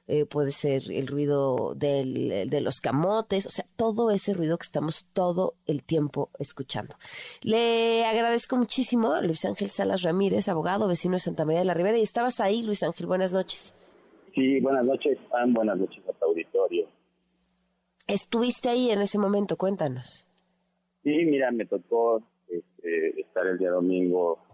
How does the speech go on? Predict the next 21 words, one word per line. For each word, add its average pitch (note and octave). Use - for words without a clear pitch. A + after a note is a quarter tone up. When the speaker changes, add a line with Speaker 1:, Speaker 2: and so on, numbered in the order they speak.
Speaker 2:
ahí E2+
en D#2+
la D#2+
esquina F#2
de F2
Jaime F2
Torres E2+
Bodet E2+
con -
Manuel D#2
Carpio. F#2
Eh, E2
asistí F2+
en F2+
calidad E2+
de E2+
vecino, A#2+
eh, D#2+
debido E2+
a D#2
que D#2